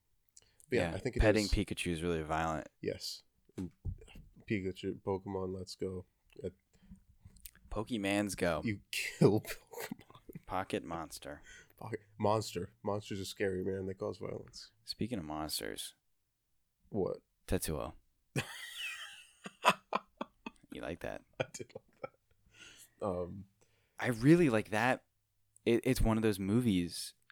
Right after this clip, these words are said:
Speaker 2: um,
Speaker 1: it,
Speaker 2: like,
Speaker 1: it
Speaker 2: I
Speaker 1: gets you
Speaker 2: had,
Speaker 1: thinking.
Speaker 2: I was holding, like, my hands up, like, against my chest. Like, I
Speaker 1: Yeah.
Speaker 2: was so engrossed in this movie.
Speaker 1: Yeah. For,
Speaker 2: And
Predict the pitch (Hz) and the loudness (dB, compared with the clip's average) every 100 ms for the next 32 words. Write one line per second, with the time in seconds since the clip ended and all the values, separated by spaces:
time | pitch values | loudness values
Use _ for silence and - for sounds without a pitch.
0 | _ - 85 85 80 78 76 _ _ _ | _ -10 -6 -6 -6 -12 -20 _ _ _
1 | _ _ _ _ _ _ _ _ _ _ | _ _ _ _ _ _ _ _ _ _
2 | _ _ _ _ _ - 113 104 - 95 | _ _ _ _ _ 0 2 0 -2 0
3 | 110 123 117 - 95 - - 110 117 110 | 4 4 4 4 2 0 -2 0 2 2
4 | 110 117 107 104 95 85 85 80 78 82 | 4 4 4 -2 -2 -4 -6 -6 -8 -4
5 | 120 131 123 123 117 90 87 85 87 85 | 0 2 4 4 4 2 -2 -2 -4 -4
6 | 73 - 90 95 95 - 80 - 85 101 | -6 -4 -2 -2 -4 -6 -8 -2 0 0
7 | 104 - _ _ _ _ - - - 127 | -2 -12 _ _ _ _ -2 4 8 8
8 | 110 104 95 90 98 101 95 - 90 82 | 8 2 -4 0 2 2 0 -6 -8 -10
9 | - 82 92 92 76 58 - _ - 95 | -10 -6 -6 -6 -8 -12 -18 _ 0 2
10 | 95 _ _ - 117 95 90 | 0 _ _ -4 -4 -2 -6